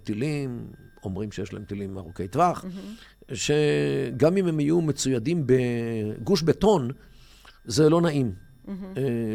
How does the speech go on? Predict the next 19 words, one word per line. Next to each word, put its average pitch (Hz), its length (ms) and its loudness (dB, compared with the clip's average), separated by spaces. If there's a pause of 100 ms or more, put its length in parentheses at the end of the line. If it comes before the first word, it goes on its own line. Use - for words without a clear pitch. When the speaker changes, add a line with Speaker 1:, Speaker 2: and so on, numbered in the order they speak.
Speaker 1:
לדעת 113 480 0
שמי 113 420 -4
יודע 123 180 0
כמה 117 440 -4 (280)
אלפים 120 280 -2
כאלו 127 240 -2
נופלים 117 280 -6
עליך, 104 300 -6 (320)
בוודאי 123 340 0
אם 147 80 0
הם 123 200 -2
יהיו 123 180 -2
חמושים 123 580 -4
בחומרי 98 480 -6
נפץ. 92 520 -8
Speaker 2:
מהמם. 180 100 -8 (300)
Speaker 1:
זה 135 80 -6
דבר 135 180 0
ראשון. 107 220 -4